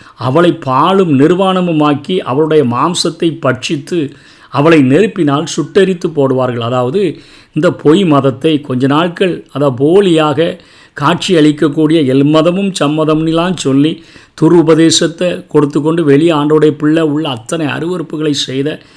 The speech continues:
அந்த மதத்தை ஆண்டவர் அந்தி கிறிஸ்துவினாலேயே அழித்து போட பண்ணுவார். தேவன் தம்முடைய வார்த்தைகள் நிறைவேறும் அளவும், அவர்கள் தமது யோசனையை நிறைவேற்றுகிறதற்கும், ஒரே யோசனை உள்ளவர்களாயிருந்து தங்கள் ராஜ்யத்தை மிருகத்துக்கு கொடுக்கிறதற்கும்,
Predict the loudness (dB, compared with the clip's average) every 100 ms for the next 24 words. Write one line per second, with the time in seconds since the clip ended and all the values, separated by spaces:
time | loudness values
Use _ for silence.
0 | -20 -20 -6 -2 0 0 2 2 0 -2
1 | -4 -8 -12 _ _ _ -10 -4 0 2
2 | 2 2 2 2 2 0 0 -4 -2 0
3 | 2 2 0 -2 0 0 -2 0 0 0
4 | -2 -2 -2 -2 -4 -2 0 0 -2 -6
5 | -4 -2 -2 -2 -4 -4 -6 -4 0 0
6 | -2 -4 -6 -4 -4 -4 -4 -6 -6 -10
7 | -20 -20 _ -2 2 2 0 0 0 0
8 | 0 0 2 0 0 0 2 2 2 2
9 | 2 0 -2 0 0 -2 -4 -6 -6 -14
10 | -20 _ -8 0 4 6 4 4 0 -2
11 | -2 0 2 2 2 2 2 0 -2 -2
12 | -2 -2 -2 -4 -4 -4 -6 -4 0 0
13 | 0 -2 -4 -8 -6 -2 -2 -2 -4 -4
14 | -6 -6